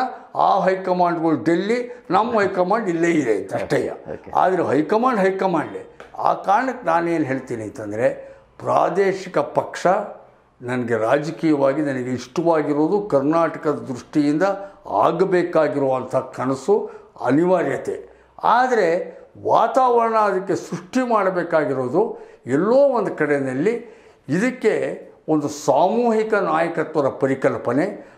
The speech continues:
Speaker 1: ಮತ್ತು ಸಮಾನ ಮನಸ್ಕ ಸಿದ್ಧಾಂತಗಳ ಕ್ರೋಢೀಕರಣವಾಗುವ ವ್ಯಕ್ತಿಗಳ ಸಂಘಟನೆ ರೂಪ ಪಡ್ಕೊಂಡ್ರೆ ಆಗ ಮಾತ್ರ ಸಾಧ್ಯ ಆಗುತ್ತೆ. ಎಲ್ಲಿಯವರೆಗೆ ಇದು ಒಂದು ಕುಟುಂಬದ ವ-, ಹಿಡಿತದ ಒಂದು ಪ್ರಾದೇಶಿಕ ಪಕ್ಷಗಳಾಗ್ತವೋ ಅಲ್ಲಿಯವರೆಗೆ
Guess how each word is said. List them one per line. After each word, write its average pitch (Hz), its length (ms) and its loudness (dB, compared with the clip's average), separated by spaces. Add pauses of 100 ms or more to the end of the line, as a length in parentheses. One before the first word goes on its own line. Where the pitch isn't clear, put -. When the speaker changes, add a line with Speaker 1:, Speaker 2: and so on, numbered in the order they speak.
(140)
Speaker 1:
ಮತ್ತು 196 300 0
ಸಮಾನ 208 680 2 (100)
ಮನಸ್ಕ 202 380 -2
ಸಿದ್ಧಾಂತಗಳ 170 1080 0 (340)
ಕ್ರೋಢೀಕರಣವಾಗುವ 185 1300 2
ವ್ಯಕ್ತಿಗಳ 165 520 0 (380)
ಸಂಘಟನೆ 214 760 0
ರೂಪ 175 320 2
ಪಡ್ಕೊಂಡ್ರೆ 147 640 0
ಆಗ 135 220 0
ಮಾತ್ರ 185 440 0
ಸಾಧ್ಯ 139 380 -2
ಆಗುತ್ತೆ. - 640 -12 (160)
ಎಲ್ಲಿಯವರೆಗೆ 233 800 2
ಇದು 214 520 2 (120)
ಒಂದು 156 240 2
ಕುಟುಂಬದ 254 760 0
ವ-, 220 280 4
ಹಿಡಿತದ 214 460 0
ಒಂದು 196 300 0
ಪ್ರಾದೇಶಿಕ 170 600 0
ಪಕ್ಷಗಳಾಗ್ತವೋ 143 960 0 (280)
ಅಲ್ಲಿಯವರೆಗೆ 185 920 0